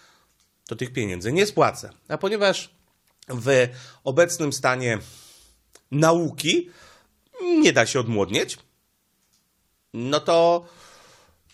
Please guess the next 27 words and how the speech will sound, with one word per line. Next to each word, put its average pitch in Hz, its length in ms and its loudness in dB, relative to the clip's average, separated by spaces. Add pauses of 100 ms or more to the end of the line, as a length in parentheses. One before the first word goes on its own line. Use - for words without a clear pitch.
(120)
no 107 100 -8
to 151 80 -2
nigdy 247 300 -2
tych 127 180 -10
pieniędzy 104 360 -6
nie 92 140 -14
zapłacę. 107 440 -20 (440)
No 196 260 -6
a 240 200 2
wydaje 202 500 2
mi 254 140 -4
się, 247 120 -2
i 214 80 -2
to 185 120 -4
jest, 175 280 -2
tak, 165 160 0
drodzy 165 480 -8
państwo, 170 320 0
paradoks, 170 420 0
który 135 160 -4
bardzo 151 280 0
proszę, 165 280 -2
żeby 147 280 -2 (400)
różni 160 340 0
hejterzy, 151 720 0 (420)
em, 123 720 0 (280)
mm, 120 800 -6